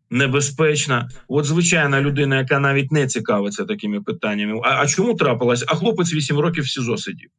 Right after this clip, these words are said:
І вже зараз підіймається обурення, уже суспільство думає, а як це так? А якщо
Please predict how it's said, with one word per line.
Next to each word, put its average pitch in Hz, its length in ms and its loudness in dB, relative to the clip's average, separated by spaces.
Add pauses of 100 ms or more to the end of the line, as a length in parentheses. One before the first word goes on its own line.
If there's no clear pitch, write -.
(380)
І - 100 0
вже 135 160 4
зараз 233 300 2
підіймається 196 640 0
обурення, 180 460 2
уже 123 240 0
суспільство 170 580 -2
думає, 139 280 2
а 127 240 4
як 160 200 2
це 170 100 0
так? 120 240 0
А 123 40 4
якщо 143 260 0